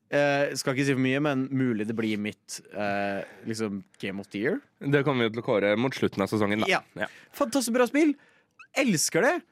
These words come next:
Speaker 1: Eh, og så kommer Nintendo og sånn, «Mm, hva om vi tar patent på alt?» Og sånn, «Ja, OK, det som dere har lagd. Alt.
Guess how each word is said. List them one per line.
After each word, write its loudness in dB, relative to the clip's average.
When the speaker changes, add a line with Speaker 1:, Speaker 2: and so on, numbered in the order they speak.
Speaker 1:
Eh, 6
og 0
så -2
kommer 2
Nintendo 2
og 2
sånn, 0
«Mm, -2
hva -2
om -4
vi -6
tar -6
patent -8
på -8
alt?» -16
Og -4
sånn, -4
«Ja, 2
OK, 0
det 0
som -4
dere 2
har -2
lagd. -14
Alt. -10